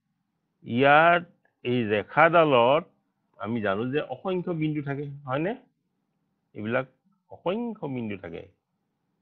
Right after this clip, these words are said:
গতিকে এই প্ৰত্যেক বিন্দুবোৰে হ'ল এই ৰেখাডালৰ একো একোটা সমাধান। গতিকে এইটো আমি লিখিছো, আচলতে দুটা চলকযুক্ত সমীকৰণক জ্যামিতিকভাৱে এডাল সৰল ৰেখাৰে প্ৰতিনিধিত্ব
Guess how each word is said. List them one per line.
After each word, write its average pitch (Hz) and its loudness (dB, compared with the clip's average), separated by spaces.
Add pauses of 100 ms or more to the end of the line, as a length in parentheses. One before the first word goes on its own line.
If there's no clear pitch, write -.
(1080)
গতিকে 147 2
এই 214 0
প্ৰত্যেক 196 -2
বিন্দুবোৰে 180 0
হ'ল 190 0 (560)
এই 143 0
ৰেখাডালৰ 110 -2
একো 110 -8
একোটা 98 -2 (400)
সমাধান। 127 -2 (2250)
গতিকে 113 0
এইটো 107 -2
আমি 135 0
লিখিছো, 110 -2
আচলতে 117 -8
দুটা 131 0
চলকযুক্ত 175 0 (100)
সমীকৰণক 147 0
জ্যামিতিকভাৱে 127 -4
এডাল 143 -2
সৰল 117 -2
ৰেখাৰে 165 0
প্ৰতিনিধিত্ব 107 -10